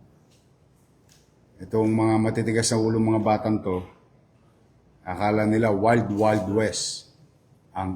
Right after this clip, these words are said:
R ten. Oh. Eh,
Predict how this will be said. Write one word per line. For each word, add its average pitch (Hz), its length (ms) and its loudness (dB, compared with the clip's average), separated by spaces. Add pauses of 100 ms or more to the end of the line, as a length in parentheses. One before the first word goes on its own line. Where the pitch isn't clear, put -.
R 95 240 -6
ten. 87 320 -6 (480)
Oh. 73 320 -20 (1300)
Eh, 80 320 -12